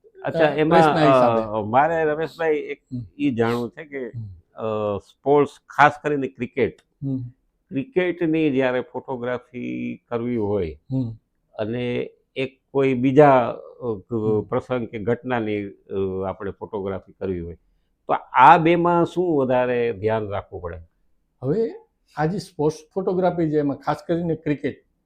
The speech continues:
Speaker 1: હમ, હમ.
Speaker 2: ક્રિકેટમાં એક એવું છે કે તમારે બાઉન્ડ્રીની બહાર બેસવાનું છે.
Speaker 1: હમ, હમ.
Speaker 2: એટલે એમાં તમારી પાસે સારા ઇન્સ્ટ્રુમેન્ટ જોઈએ.
Speaker 1: હમ, હમ.
Speaker 2: હવે ત્યારે પરિસ્થિતિ એવી કે લઈ શકાય એવું હતું જ નહીં.
Speaker 1: હા.
Speaker 2: કારણ કે એની કિંમત એટલી બધી હતી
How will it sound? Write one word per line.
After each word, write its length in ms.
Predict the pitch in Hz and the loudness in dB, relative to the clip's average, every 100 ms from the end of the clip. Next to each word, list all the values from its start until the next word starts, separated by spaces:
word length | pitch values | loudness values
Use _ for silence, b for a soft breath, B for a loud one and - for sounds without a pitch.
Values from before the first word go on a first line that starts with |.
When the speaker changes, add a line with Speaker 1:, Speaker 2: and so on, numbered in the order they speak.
| - | -8
Speaker 1:
હમ, 60 | |
હમ. 40 | 101 | -4
Speaker 2:
ક્રિકેટમાં 540 | - - 196 196 208 196 | -4 -4 -8 -8 -6 -6
એક 120 | 196 | -4
એવું 280 | 175 160 135 | 0 0 0
છે 120 | 131 | -2
કે 120 | 131 | -6
તમારે 360 | - 143 160 156 | -6 -4 -2 -4
બાઉન્ડ્રીની 680 | 117 117 151 151 160 160 | -6 -4 -4 -4 -6 -6
બહાર 340 | 120 101 123 131 | -8 -6 -6 -4
બેસવાનું 560 | 110 104 _ - 98 | -8 -14 _ -20 -20
છે. 120 | - 98 | -12 -6
Speaker 1:
હમ, 240 | 98 90 | -6 -4
હમ. 140 | 104 | -6
Speaker 2:
એટલે 380 | 131 - - 131 | -8 -14 -10 -6
એમાં 240 | 139 165 160 | -4 -4 -4
તમારી 260 | 156 170 | -4 -4
પાસે 280 | 170 156 170 | -4 -6 -8
સારા 340 | - 139 151 | -8 -6 -4
ઇન્સ્ટ્રુમેન્ટ 580 | 151 147 - 160 139 120 | 0 -2 -2 -2 -2 -4
જોઈએ. 280 | 98 107 101 _ - | -10 -18 -18 _ -6
Speaker 1:
હમ, 260 | 101 107 95 | -4 -2 -2
હમ. 260 | 107 123 - _ - | -4 -6 -12 _ -4
Speaker 2:
હવે 120 | 135 | -4
ત્યારે 280 | - 143 165 | 0 0 0
પરિસ્થિતિ 580 | 180 185 175 - 185 190 | -2 -2 -4 -6 -2 4
એવી 340 | 185 175 127 - _ _ _ _ _ _ | 6 6 2 -2 _ _ _ _ _ _
કે 340 | 151 151 151 - | 0 0 0 -4
લઈ 240 | 131 139 160 | 2 6 4
શકાય 360 | 160 170 147 | 2 0 2
એવું 220 | 143 131 120 | 2 0 -2
હતું 340 | 120 - 127 104 | -6 -4 -4 -4
જ 40 | |
નહીં. 200 | 104 104 - | -10 -14 -14
Speaker 1:
હા. 600 | 90 92 95 90 85 82 - | -4 -2 -2 -2 -6 -10 -8
Speaker 2:
કારણ 200 | 143 151 | -2 0
કે 120 | 156 170 165 165 170 175 - _ | 0 -2 0 -2 -4 -6 -12 _
એની 200 | 156 175 | -4 -4
કિંમત 420 | 175 190 190 190 214 | -4 -6 -6 -6 -6
એટલી 240 | 185 214 | -4 -2
બધી 340 | 180 170 175 | 0 4 4
હતી 220 | 156 147 | 4 4